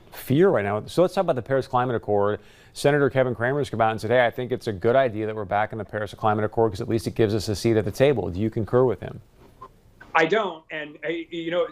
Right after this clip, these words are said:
Speaker 2: Senator Kramer and I agree on just about everything. My problem with the Paris Climate Accord starts with the very first part of it. If you're gonna treat the world's second largest economy like a developing com-,
Speaker 1: <laughs>
Speaker 2: country, it's a bad deal. It's just, it,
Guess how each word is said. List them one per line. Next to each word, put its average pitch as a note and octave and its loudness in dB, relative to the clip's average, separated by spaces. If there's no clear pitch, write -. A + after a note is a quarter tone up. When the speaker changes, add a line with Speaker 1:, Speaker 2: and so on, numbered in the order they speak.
Speaker 2:
Senator G3+ 0
Kramer F#3 -2
and E3+ -6
I F3+ -4
agree E3 -6
on D3+ -6
just G3 -6
about D#3 0
everything. D3 0
My E3+ 2
problem F3 0
with D#3 -8
the - -10
Paris D3 -2
Climate D3+ 0
Accord C#3 2
starts D3 0
with C3 -16
the B2+ -6
very C#3+ 4
first - -4
part C#3 4
of A2+ -6
it. G#2 -6
If B2+ -4
you're F3+ 6
gonna F#3 4
treat F#3+ 0
the D3+ -8
world's E3 0
second F#3 -4
largest D#3 0
economy D3 0
like C3 -2
a C3 -2
developing C3 0
com-, C3+ -4
Speaker 1:
<laughs> C3+ 2
Speaker 2:
country, D#3+ 4
it's C#3 -2
a C3 -6
bad C3 -2
deal. A#2 -2
It's C3 0
just, E3 -4
it, D#3 2